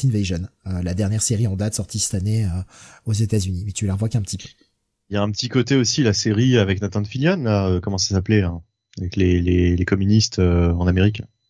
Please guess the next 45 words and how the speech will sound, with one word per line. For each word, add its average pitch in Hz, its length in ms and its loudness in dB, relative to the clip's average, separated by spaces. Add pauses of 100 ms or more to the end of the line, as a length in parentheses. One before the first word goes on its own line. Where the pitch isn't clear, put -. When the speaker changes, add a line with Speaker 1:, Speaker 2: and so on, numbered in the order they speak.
(380)
Speaker 1:
The 135 100 2
Americans ? 180 400 2 (600)
Speaker 2:
Oui, 175 180 6 (320)
voilà, 120 180 -2 (120)
tout - 100 -10
simplement, 98 340 -2
The 143 40 4
Speaker 1:
Ouais, 143 140 6
Speaker 2:
Americans. 90 200 -2
Speaker 1:
il - 40 0
y 143 40 4
a - 20 2
ça 101 160 0
aussi, - 200 -4
ouais. - 60 -10 (720)
Speaker 2:
Eh 113 140 6
ben, 104 140 2
d'ailleurs, 110 360 2
les, 92 280 -2
les 95 200 -4
Skrulls 139 260 -4
n'étaient-ils 95 420 -12
pas 123 200 0
une 98 160 -12
parodie 101 500 -4
des, 95 300 -6
euh, 87 240 -10
des, 87 260 -8
euh, 85 80 -10 (480)
des 92 100 -10
communistes, 175 500 0
quoi, 92 120 0
quelque 92 240 -4
part, 90 300 -6 (120)
dans 92 60 -12
les 92 140 -10
années 92 80 -6
soixante ? - 400 -12 (3000)
Ah, 110 160 0
je 110 60 -2
vous 131 60 -2
fais 151 120 -2
réfléchir, 127 500 0
hein, 123 120 -4
voilà, 95 220 -6